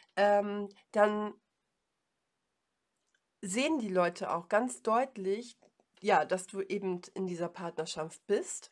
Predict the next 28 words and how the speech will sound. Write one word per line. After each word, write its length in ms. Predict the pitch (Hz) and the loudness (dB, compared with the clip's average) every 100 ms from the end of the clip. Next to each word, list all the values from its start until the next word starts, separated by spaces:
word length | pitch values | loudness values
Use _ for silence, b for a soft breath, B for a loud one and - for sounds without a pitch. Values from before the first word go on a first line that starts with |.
| _ - | _ -10
dass 160 | 180 | -8
du 80 | 175 | -10
verliebt 460 | - 175 202 226 - | -12 -10 -10 -8 -2
bist, 320 | 254 247 - | 0 -2 -8
dass 120 | 180 | -10
du 100 | - | -10
glücklich 500 | - 185 190 214 - | -6 -4 -4 -8 -6
bist. 420 | 226 294 - - B B B B B _ | -2 -2 -4 -16 B B B B B _
Ähm, 640 | - 208 202 202 208 202 - _ | 2 4 4 2 -2 -4 -8 _
und 200 | 220 226 | 2 6
das 300 | 247 - - - | 6 4 -8 -12
kann 180 | 240 285 | -4 0
man 140 | 294 | 0
kaum 280 | - 285 262 | 2 0 0
übersehen, 560 | 247 233 233 208 147 - | 0 -2 -2 -6 -6 -8
ne? 260 | 156 254 262 | -6 -6 -10
Das 160 | 220 - | -12 -6
kann 160 | 254 | -2
man 160 | 247 240 | -2 2
gar 200 | 233 247 | 2 2
nicht 140 | 240 | -2
übersehen. 420 | 214 220 226 185 | -8 -10 -6 -6
Das 140 | 160 175 | -6 -10
ist 240 | 190 - | -12 -10
im 80 | 220 | -4
Moment, 500 | 233 226 226 226 - | -2 -2 -4 -6 -8
ähm, 480 | 220 208 208 214 208 _ B B B B B _ _ _ _ _ - _ _ _ - | -4 -2 -2 -4 -10 _ B B B B B _ _ _ _ _ -20 _ _ _ -12
prägt 680 | - 269 349 - - - | 0 2 2 -6 -16 -18